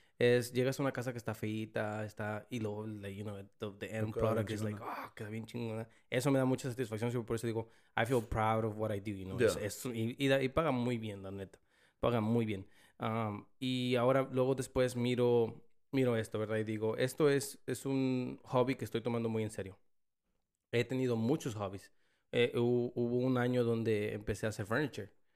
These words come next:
Speaker 2: Oh.
Speaker 1: Y, y compré muchas cosas para hacer furniture y vendí bastantes piezas. O,
Speaker 2: Ujú.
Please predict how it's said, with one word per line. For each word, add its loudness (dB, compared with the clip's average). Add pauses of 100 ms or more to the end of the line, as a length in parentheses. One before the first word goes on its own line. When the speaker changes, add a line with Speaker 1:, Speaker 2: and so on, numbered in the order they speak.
(280)
Speaker 2:
Oh. -6
Speaker 1:
Y, 0
y -4
compré -2
muchas -2
cosas -2
para 0
hacer -6
furniture -4
y 0
vendí -4 (220)
bastantes -2
piezas. -2
O, -4
Speaker 2:
Ujú. -2